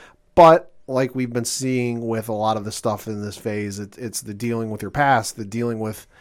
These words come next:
you know, you can't run away from everything forever, you know? So it's gonna be interesting to see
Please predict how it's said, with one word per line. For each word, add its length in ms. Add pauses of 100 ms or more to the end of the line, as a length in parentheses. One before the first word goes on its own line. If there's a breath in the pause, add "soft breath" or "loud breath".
(280 loud breath)
you 100
know, 60
you 120
can't 280
run 180
away 300
from 260
everything 420
forever, 600
you 100
know? 200
So 160
it's 80
gonna 100
be 140
interesting 400
to 60
see 360